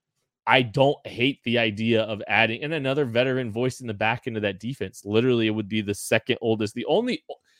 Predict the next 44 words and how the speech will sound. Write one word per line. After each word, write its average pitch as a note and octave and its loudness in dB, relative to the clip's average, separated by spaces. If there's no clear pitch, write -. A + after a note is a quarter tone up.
the D3 0
only G#3+ 2
guy C#3 4
over B2+ 2
twenty-seven, B2 -2
I A#2+ 0
believe, A2 -2
or G2+ -4
twenty-six B2 -6
in A#2 -8
that G#2+ -4
defensive G#2+ -6
back G#2 2
room B2+ -4
is G2+ -8
Deion G#2+ -2
Bush, A2+ 0
a A2 -8
backup G#2+ -4
safety A2 -4
special - -8
teamer. - -12
Like, B2 4
we C3 0
don't, D3+ 2
there's D3 2
not D#3+ 6
a, D#3 4
there's B2+ -2
not C#3 2
a C#3 4
veteran A#2+ 0
voice, G2+ -4
really. F#2+ -6
There's A2 -2
not C#3 -2
a B2 -2
ton B2 -4
of G#2+ -4
veteran A2+ -2
voices G#2 -4
in G2 -6
that F#2+ -8
group F#2+ -6